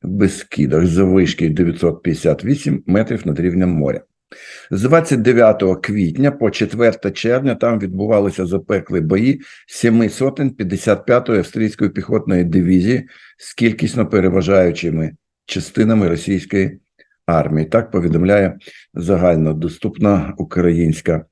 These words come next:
Вікіпедія. Академічна історія е, академічна енциклопедія, перепрошую, історії України подає іншу версію. Вона така.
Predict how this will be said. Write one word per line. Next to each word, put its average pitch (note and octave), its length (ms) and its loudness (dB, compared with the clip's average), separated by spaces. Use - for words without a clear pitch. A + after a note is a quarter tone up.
Вікіпедія. D#2 960 -4
Академічна G3+ 680 2
історія G3+ 680 2
е, C#3+ 240 2
академічна D3 560 2
енциклопедія, D3 640 0
перепрошую, B2+ 580 -2
історії A#2 340 0
України G#2+ 420 -2
подає B2+ 440 -2
іншу G2 540 2
версію. F#2 520 -4
Вона G#2+ 200 0
така. C2+ 500 -6